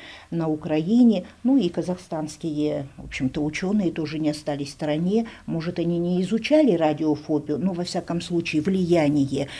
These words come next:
э, допустим, проживания в той или иной местности, которая подвержена радиоактивным, допустим,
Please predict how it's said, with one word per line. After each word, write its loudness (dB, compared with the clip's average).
э, -4
допустим, -2
проживания 2
в -10
той 6
или 6
иной 4
местности, 4
которая 0
подвержена -2
радиоактивным, -2
допустим, -6